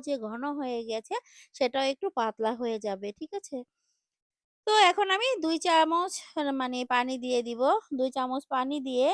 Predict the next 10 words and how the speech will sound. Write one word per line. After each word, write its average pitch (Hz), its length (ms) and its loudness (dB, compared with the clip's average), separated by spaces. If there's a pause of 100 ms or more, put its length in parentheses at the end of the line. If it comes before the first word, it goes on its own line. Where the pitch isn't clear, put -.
(100)
তারপরে 220 540 0
আমি 220 260 -4
এটাকে 220 360 -4
আবার 214 340 0
ঢেকে 226 380 -6
দিয়ে 254 280 -4 (480)
আবার 247 400 2
রান্না 233 340 -2
করব 240 280 -4 (180)
তিন 269 180 -4